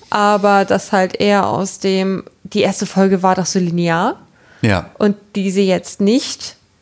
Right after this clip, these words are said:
Speaker 1: Grund heraus. Ich finde aber, dass die Geschichte total rund erzählt wird und dass mir trotzdem, auch wenn es Abweichungen gibt, die gleiche Geschichte erzählt wird. Und deswegen bin ich gespannt darauf, was sie da noch so an Kunstgriffen wählen und bin eigentlich sehr,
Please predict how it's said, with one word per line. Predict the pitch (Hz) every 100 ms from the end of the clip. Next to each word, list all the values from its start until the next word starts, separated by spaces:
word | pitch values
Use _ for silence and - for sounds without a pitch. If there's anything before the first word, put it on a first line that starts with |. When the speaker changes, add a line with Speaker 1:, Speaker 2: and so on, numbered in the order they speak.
| 233
Speaker 1:
Grund | 220 220 254 285 262
heraus. | 247 233 247 262 285 - - - - -
Ich | 202 -
finde | 277 247
aber, | 208 202
dass | 196
die | 185
Geschichte | 180 - - 330 - 208
total | - 214 - 269 285
rund | 277 254 262 254
erzählt | 226 - 269 277 -
wird | 302 330 - _ _ _ _ _
und | 226 240 233 -
dass | 220 -
mir | 220
trotzdem, | - 233 - 247 214
auch | 214
wenn | 202 214
es | 202
Abweichungen | - 202 202 202 214 202
gibt, | 202 185
die | -
gleiche | 196 247 -
Geschichte | - - 285 - -
erzählt | 269 - 277 285 -
wird. | 285 320 - - - - -
Und | 214
deswegen | 220 - 233 226
bin | 220
ich | 202
gespannt | - - 220 214
darauf, | 214 202 202
was | 202
sie | 208
da | 196 190 185
noch | 190 -
so | - -
an | - 180
Kunstgriffen | - 185 - 180 180
wählen | 175 196
und | 196 190
bin | 196 196
eigentlich | 196 190 208 196
sehr, | - 190 190 190